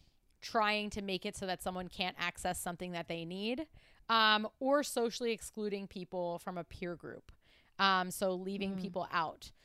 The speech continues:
Speaker 1: So anything that included that, um, was made a part of the article.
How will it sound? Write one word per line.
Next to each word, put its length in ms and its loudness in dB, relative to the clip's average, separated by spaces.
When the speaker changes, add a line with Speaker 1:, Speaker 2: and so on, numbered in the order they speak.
Speaker 1:
So 380 4
anything 540 2
that 420 6
included 760 -2
that, 580 2
um, 460 4
was 580 2
made 260 0
a 60 0
part 300 0
of 160 -4
the 120 -2
article. 640 0